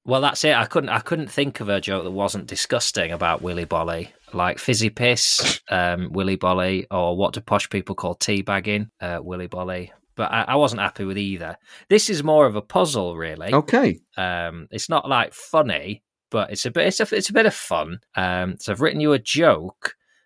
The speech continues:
Speaker 1: that is the most Nottingham Forest heavy punchline I could
Speaker 2: Great.
Speaker 1: muster. So the great strength of Nottingham Forest is that they've signed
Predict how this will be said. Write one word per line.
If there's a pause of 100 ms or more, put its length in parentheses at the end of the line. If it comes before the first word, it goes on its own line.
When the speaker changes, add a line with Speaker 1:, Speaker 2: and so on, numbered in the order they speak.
Speaker 1:
that
is
the
most (160)
Nottingham
Forest (260)
heavy (440)
punchline
I
could (240)
Speaker 2:
Great. (200)
Speaker 1:
muster.
So (480)
the
great
strength
of
Nottingham
Forest
is
that
they've
signed